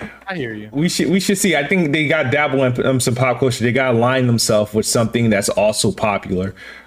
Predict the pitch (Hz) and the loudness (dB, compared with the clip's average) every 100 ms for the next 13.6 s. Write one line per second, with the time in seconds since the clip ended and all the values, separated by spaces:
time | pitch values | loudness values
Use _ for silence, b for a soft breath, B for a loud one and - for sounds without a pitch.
0 | B 110 107 104 101 98 95 92 - - | B 2 2 2 2 2 4 2 -2 -8
1 | - - 127 117 104 104 - 107 107 101 | -14 -4 0 2 2 2 0 2 2 2
2 | - 147 139 135 131 120 117 113 104 110 | 0 -2 -2 0 2 2 2 2 2 2
3 | 104 90 - 117 107 104 98 107 - - | 0 -2 0 2 2 2 0 0 -4 -2
4 | 123 104 120 107 110 110 101 113 104 101 | -4 -2 -2 -2 -2 -2 -2 0 0 0
5 | 95 - B B B 120 107 104 101 101 | -2 -8 B B B 0 2 2 2 2
6 | 101 98 92 - _ _ _ _ _ _ | 2 2 0 -4 _ _ _ _ _ _
7 | _ - 110 110 - 120 113 101 98 107 | _ -4 -2 -2 -2 -2 -2 -4 -4 -4
8 | 113 101 98 98 101 - 104 101 98 95 | 0 0 0 0 -2 0 -2 0 -2 -2
9 | 95 117 101 113 95 95 113 104 104 98 | -4 -4 -2 0 0 0 0 0 0 0
10 | 101 107 104 104 101 101 101 98 B B | -2 0 0 0 0 0 0 -2 B B
11 | B B - 123 117 107 104 98 90 92 | B B -8 -4 0 0 2 0 0 -2
12 | - 110 101 - 107 98 98 87 104 95 | -2 -2 -2 -2 0 2 0 0 0 0
13 | 92 107 101 101 98 - | 0 -2 0 0 0 -4